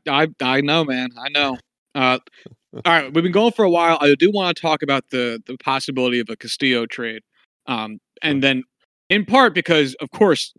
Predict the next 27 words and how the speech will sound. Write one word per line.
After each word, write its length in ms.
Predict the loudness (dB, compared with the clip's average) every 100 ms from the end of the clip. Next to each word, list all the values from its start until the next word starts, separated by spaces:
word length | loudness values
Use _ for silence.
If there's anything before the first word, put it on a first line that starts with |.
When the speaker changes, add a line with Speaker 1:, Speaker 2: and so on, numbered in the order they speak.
| -2
Speaker 1:
right 180 | 2 2
after 160 | 2
we're 60 | -2
done 160 | -4
recording 520 | -6 0 0 0 -4 -10 _ -8
this, 380 | -6 -6 -8 -10
um, 260 | -12 -12 -4
it 140 | 0
will 140 | 4 4
be 100 | 4
announced 460 | 2 0 -2 -12 -14 -8 -8 -8 -14 _
<laughs> 640 | _ _ -20 -20 _ _ -2
as 220 | 0 0
all 220 | -2 0
things 220 | -2 -4
happen. 420 | -2 -2 -2 -8 -10 _ _ _ -6
Um, 320 | -4 -4 -10 _ _ _ 2
oh, 160 | 4 6
Doug 240 | 2 0
Peterson 320 | 0 0 -2
also 220 | -8 -4
got 140 | -2 -2
hired 260 | -2 -2
for 100 | -2
the 120 | -2 -2
Eagles 320 | -2 -4 -4
job. 360 | -6 -4 -4 -6